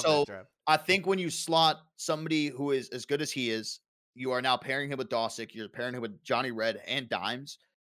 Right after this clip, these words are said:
Speaker 1: Those are three guys that are gonna be able to mold, I, I feel like any, a, a lot of the power forwards, especially those elite ones,
Speaker 2: Yeah.
Speaker 1: they're just gonna be able to come into mesh.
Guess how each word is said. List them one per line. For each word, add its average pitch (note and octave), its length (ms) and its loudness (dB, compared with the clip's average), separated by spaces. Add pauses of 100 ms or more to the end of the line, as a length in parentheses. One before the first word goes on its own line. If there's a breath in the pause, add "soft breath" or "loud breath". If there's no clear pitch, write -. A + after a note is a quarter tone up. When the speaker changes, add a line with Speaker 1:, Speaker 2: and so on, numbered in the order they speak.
(160)
Speaker 1:
Those D#3 300 6
are C3+ 300 4 (420)
three E3 580 6
guys A#2 440 4
that A#2 180 0
are B2 120 -2
gonna B2 160 -6
be A#2+ 80 -2
able A2+ 120 -6
to B2 80 -8
mold, A2+ 500 -2 (400)
I, C3 200 4
I - 20 -2
feel D3 160 2
like A#2+ 140 2
any, C3 220 0
a, A#2+ 80 2
a - 20 4
lot C#3 500 4
of B2 40 -4
the A#2 80 0
power A#2+ 300 2
forwards, F#2 380 -8
especially C3 320 -6
those A#2+ 160 -6
elite A#2 260 -8
ones, C#3 300 -4 (180 soft breath)
Speaker 2:
Yeah. F#2 100 -8
Speaker 1:
they're C#3+ 120 4
just C#3+ 100 -2
gonna D#3+ 140 4
be D3 60 4
able C#3+ 100 2
to C3 60 -2
come C3+ 200 0
into B2 100 -4
mesh. B2+ 200 0